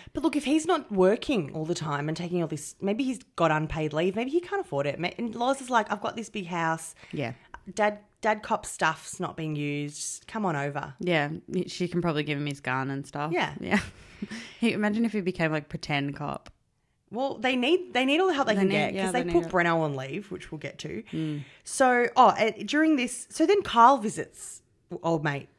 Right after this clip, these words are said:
Speaker 1: his old man in prison.
Speaker 2: Yeah. Now, I just wanna point out
Speaker 1: Yes. Can, so you've had some experience in the
Speaker 2: In prison.
Speaker 1: in prison.
Speaker 2: <laughs> Not as a prisoner, but anyway.
Speaker 1: On a professional level, you've worked a
Speaker 2: That's
Speaker 1: pro-,
Speaker 2: right.
Speaker 1: i-,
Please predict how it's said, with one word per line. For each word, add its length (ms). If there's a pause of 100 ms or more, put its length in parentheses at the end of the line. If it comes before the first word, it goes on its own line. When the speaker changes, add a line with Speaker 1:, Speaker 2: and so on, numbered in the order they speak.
Speaker 1:
his 280
old 160
man 240
in 140
prison. 480
Speaker 2:
Yeah. 280
Now, 380
I 140
just 120
wanna 120
point 200
out 260
Speaker 1:
Yes. 180
Can, 220
so 120
you've 260
had 180
some 120
experience 500
in 80
the 80 (540)
Speaker 2:
In 180
prison. 400
Speaker 1:
in 80
prison. 540 (360)
Speaker 2:
<laughs> 380
Not 260
as 140
a 80
prisoner, 420
but 140 (240)
anyway. 140
Speaker 1:
On 120
a 60
professional 460
level, 320
you've 280
worked 400 (600)
a 80
Speaker 2:
That's 200
Speaker 1:
pro-, 100
Speaker 2:
right. 200
Speaker 1:
i-, 80